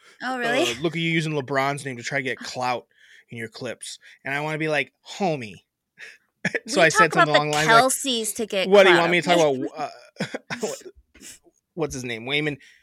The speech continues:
Speaker 2: Wayman, Wayman Galeman or whatever? Like, you want me to talk about he didn't play, had a D N P for the night?" Very exciting
Speaker 1: Right?
Speaker 2: stuff. Like, what are you talking about?
Speaker 1: Yeah.
Speaker 2: We had to talk about it. We're a sports podcast.
Speaker 1: Yeah.
Speaker 2: And, like, uh, he, um,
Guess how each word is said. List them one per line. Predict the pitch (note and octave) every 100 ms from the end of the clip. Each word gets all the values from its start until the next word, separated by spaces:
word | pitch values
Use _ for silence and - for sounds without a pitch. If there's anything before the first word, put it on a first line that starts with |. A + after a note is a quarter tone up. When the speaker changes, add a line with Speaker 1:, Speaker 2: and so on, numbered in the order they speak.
| _ _ _ -
Speaker 2:
Wayman, | D3+ D#3 D#3 D3+ D3+ D3+
Wayman | D3 D#3+ D#3+ D3
Galeman | C3+ C#3+ D#3 E3
or | E3
whatever? | E3+ E3+ F#3 F#3 - - _
Like, | E3+ C3
you | C3+
want | D3
me | D3
to |
talk | E3
about | D#3 C#3
he | D3+
didn't | D#3 C#3
play, | - C3 -
had | C3 C3+
a | C3
D | B2+ C#3+
N | C#3+ C3+
P | D3 D3+
for | F3
the | F3
night?" | F3 F#3+ - - -
Very | - A2 A#2 F#3 D#3+
exciting | G2 - G#2 E3+
Speaker 1:
Right? | A#3 C#4+
Speaker 2:
stuff. | D#4+ - A#2+ -
Like, | B2
what | A3
are | C4+
you |
talking | E4+ F#4+
about? | F#3 C#3+
Speaker 1:
Yeah. |
Speaker 2:
We | G3
had | C4+
to | A#3
talk | - D3 G#3+
about | G3 A#2 D3+
it. | F#3
We're | F#3+
a |
sports | - - A3 A3+
podcast. | - C#3 A2 A2 F#2+ - _ _ _ -
Speaker 1:
Yeah. | C#4+ D#4+ A#3+ - _ _ _ _ _ -
Speaker 2:
And, | F3 F3+
like, | E3 D#3+ F3
uh, | D3+ C#3+ C#3 C3 B2 _ _
he, | - F#3 E3
um, | D3 C3+ B2+ A2+ -